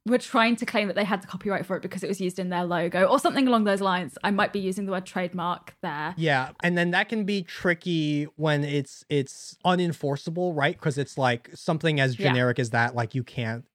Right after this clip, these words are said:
Speaker 2: uh, and, and that, that's a fortunate thing that, like, certain things are, like, too generic to trademark or to copyright. But, but at the same time, th-, that's one of the, the, the tricky things is that, like,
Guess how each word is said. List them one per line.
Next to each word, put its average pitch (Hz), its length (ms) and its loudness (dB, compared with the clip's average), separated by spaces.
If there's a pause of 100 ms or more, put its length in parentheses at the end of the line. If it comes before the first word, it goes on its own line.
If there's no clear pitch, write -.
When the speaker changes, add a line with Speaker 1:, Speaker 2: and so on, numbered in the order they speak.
(180)
Speaker 2:
uh, 120 260 0
and, 139 220 0
and 135 200 0
that, 139 180 2
that's 147 200 2
a 151 80 2
fortunate 180 480 0
thing 143 140 0
that, 131 60 -2
like, 123 160 -4
certain 156 340 -2
things 147 400 -4
are, 139 100 0
like, 123 200 -2
too 147 280 0
generic 123 520 0
to 135 160 -2
trademark 131 540 -2
or 131 140 0
to 127 120 -6
copyright. 139 640 -2 (240)
But, 175 220 -4
but 214 120 0
at 220 100 -4
the 208 100 -2
same 214 320 -4
time, 175 540 -2 (400)
th-, 175 220 -8
that's 175 360 -2
one 160 180 2
of 147 100 -4
the, 143 400 2
the, 147 300 -2
the 151 160 -2
tricky 277 420 -2
things 147 400 -2
is 139 220 -2
that, 143 220 -2
like, 127 340 -2